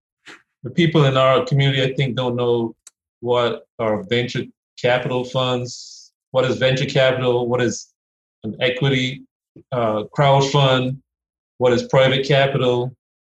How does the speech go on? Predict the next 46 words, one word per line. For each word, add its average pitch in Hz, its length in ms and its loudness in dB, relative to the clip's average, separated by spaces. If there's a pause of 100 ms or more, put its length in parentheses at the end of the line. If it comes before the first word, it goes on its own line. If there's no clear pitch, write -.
(280)
I - 40 -10
think 165 200 2
we 151 60 4
don't, 147 340 2
a 135 80 -4
lot 143 140 2
of 143 100 2
us 139 120 -2
don't 127 320 -6 (540)
know 131 300 0
these 101 220 -4
things. 98 280 -8 (800)
Even, 180 240 2
uh, 165 220 4
some 165 200 2
of 151 60 4
the - 40 2
people 165 160 2
that 131 120 4
are 117 60 -2
getting 127 260 0
money, 139 300 2
like, 117 280 2 (100)
they 139 60 -6
might 123 140 -4
be 113 60 -4
getting 131 240 0
money 127 180 -2
in 110 100 -2
real 135 160 2
estate, 139 500 0 (160)
or 117 180 -2
they 117 60 -4
might 120 160 -2
be 110 60 -6
getting 123 300 -2
money 123 280 -2
in 107 120 -2
their 120 160 0
little 110 220 -2
corner, 143 580 0
and 120 100 -8
that's 120 220 -2
what 113 160 -2
they 110 120 -2
know. 120 380 -2